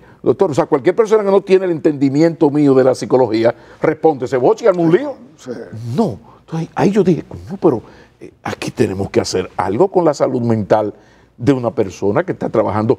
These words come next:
Speaker 1: dieciséis horas". O sea, yo puedo hacer la historia aquí de ese doctor Polanco que le salvó la vida a mi papá hace nueve meses y trabajó, intentó salvársela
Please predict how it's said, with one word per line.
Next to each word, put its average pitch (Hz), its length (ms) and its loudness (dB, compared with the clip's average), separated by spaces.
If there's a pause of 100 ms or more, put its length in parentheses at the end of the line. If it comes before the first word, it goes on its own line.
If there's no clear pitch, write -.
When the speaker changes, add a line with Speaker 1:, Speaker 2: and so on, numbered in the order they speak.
(140)
Speaker 1:
dieciséis 123 1120 0 (320)
horas". 110 500 0 (260)
O - 40 -20
sea, 127 120 0
yo 131 200 2
puedo 180 300 2
hacer 147 180 -4
la 156 80 0
historia 139 340 2
aquí 117 180 0
de 123 80 4
ese 131 120 0
doctor 120 480 0
Polanco 104 460 0
que 110 100 0
le 104 80 2
salvó 98 360 0
la 151 100 0
vida 139 320 2 (260)
a 127 80 -4
mi 113 440 4
papá 110 320 0
hace 110 180 -4
nueve 117 320 4
meses 110 380 -4
y 101 60 -8
trabajó, 104 640 0 (320)
intentó 107 500 0
salvársela 107 720 -2